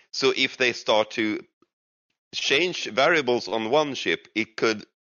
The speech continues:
alter the whole super ships, all the submarines, everything has to be re-, rebalanced now.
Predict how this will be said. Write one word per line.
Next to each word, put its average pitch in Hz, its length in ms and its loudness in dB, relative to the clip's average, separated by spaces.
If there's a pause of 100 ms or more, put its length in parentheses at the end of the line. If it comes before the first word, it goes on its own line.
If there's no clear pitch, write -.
(1040)
alter 117 480 0
the 101 140 0
whole 98 300 0
super - 400 -10
ships, - 380 -4 (340)
all 131 240 4
the 107 120 -4
submarines, 101 800 0
everything 117 540 -2
has 92 200 -2
to 95 100 -8
be 85 80 -10
re-, 85 340 -4 (140)
rebalanced 78 680 -2
now. 67 260 -6